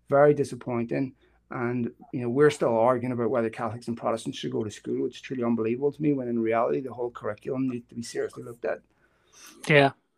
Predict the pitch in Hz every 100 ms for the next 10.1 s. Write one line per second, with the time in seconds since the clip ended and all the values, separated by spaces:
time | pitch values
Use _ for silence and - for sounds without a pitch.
0 | 151 139 143 143 123 139 143 147 - 147
1 | 143 160 139 - - _ _ _ 160 160
2 | 165 160 147 147 147 143 - 135 139 170
3 | 139 135 131 131 160 - 135 135 147 139
4 | - 131 131 147 131 135 139 135 135 135
5 | 123 135 135 - 160 147 131 143 139 131
6 | 123 123 120 127 131 139 - 131 - 135
7 | 131 127 127 120 - 127 131 131 - 131
8 | 120 _ _ - _ _ _ - 131 123
9 | 127 120 127 135 127 120 - 123 123 -
10 | 151